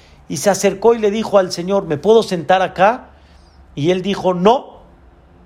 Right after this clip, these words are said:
no, no voy a estar cargando mi maleta, no voy a estar cargando mi mochila. Así se puso un poquito altanero. Y obviamente hablando, escuchen bien, ¿eh?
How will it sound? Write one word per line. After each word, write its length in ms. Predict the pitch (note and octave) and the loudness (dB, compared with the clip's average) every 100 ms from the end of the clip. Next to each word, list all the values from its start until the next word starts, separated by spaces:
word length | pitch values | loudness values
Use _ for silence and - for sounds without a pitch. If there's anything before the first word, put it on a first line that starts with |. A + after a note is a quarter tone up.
| _ D#3 | _ -2
no, 440 | E3+ A3 - - - | 2 2 0 -14 -2
no 140 | G#3 | 0
voy 140 | A#3 A3 | 2 0
a 20 | |
estar 260 | - G#3 | 0 0
cargando 460 | G#3 F3 F#3+ G3+ F#3 | 0 0 2 0 -2
mi 120 | E3 | -4
maleta, 480 | D3+ E3 A#3 A#3 A3+ | -4 0 0 2 0
no 140 | G3+ | 0
voy 140 | G3 G3+ | -2 -2
a 40 | |
estar 260 | E3 F#3 F3+ | -2 -2 -2
cargando 600 | D3+ D#3 F#3+ F3+ D#3 - - - | -2 0 -2 0 -2 -4 -18 -8
mi 140 | E3+ | -4
mochila. 840 | E3 D3 - B3 C4+ B3 A#3 - - _ _ | -4 -4 -4 -4 2 0 0 -10 -20 _ _
Así 260 | G#3+ B3 B3 | -4 -4 -4
se 120 | A3 | -4
puso 280 | B3+ G#3+ A3+ | -4 -6 -6
un 60 | |
poquito 300 | G3 A3 - | -6 -4 0
altanero. 640 | E3+ D3 D#3+ C#3+ D#3 C3 - - _ _ _ _ _ _ _ - | 0 -2 -4 -2 -2 -2 -8 -18 _ _ _ _ _ _ _ -10
Y 320 | G3 G3 - _ _ _ _ _ _ _ | -8 -8 -14 _ _ _ _ _ _ _
obviamente 840 | E3 G3 A3+ G#3 G#3 - F#3+ D#3 - | 0 4 2 2 -6 -2 0 2 0
hablando, 400 | - E3+ G3+ E3+ | -4 0 0 -2
escuchen 420 | - G3 G3 F3+ | -8 -8 -4 -4
bien, 240 | E3+ D3+ C#3 | -2 -2 -2
¿eh? 220 | F#3 | -6